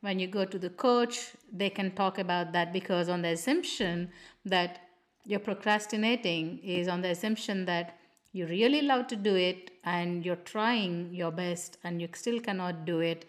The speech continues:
and you will identify the reasons why you're delaying it or why it is taking time or why you're pushing aside because you think it is hard work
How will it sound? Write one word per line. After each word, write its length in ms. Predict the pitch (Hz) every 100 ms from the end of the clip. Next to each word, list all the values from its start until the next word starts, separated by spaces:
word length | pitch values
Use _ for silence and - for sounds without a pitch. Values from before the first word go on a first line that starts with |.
| - - _ -
and 280 | 190 185
you 120 | 185 180
will 160 | 180
identify 640 | 175 185 220 247 240 196 175
the 140 | 175
reasons 540 | 175 208 233 226 214
why 160 | 202 185
you're 220 | 190 180
delaying 580 | 170 170 175 180 175 175
it 180 | 175 185
or 120 | 175
why 200 | 170 175
it 200 | 185 180
is 140 | 175 -
taking 420 | 180 175 170 175
time 420 | 226 226 226 233 - - -
or 160 | 196 185
why 140 | 190
you're 200 | 202 202
pushing 440 | 202 190 - 180 175
aside 580 | 170 262 277 226 180
because 380 | 175 180 190 180
you 100 | 175
think 280 | 175 180 175
it 140 | 165
is 180 | 170 160
hard 280 | - 180 165
work 360 | 185 208 208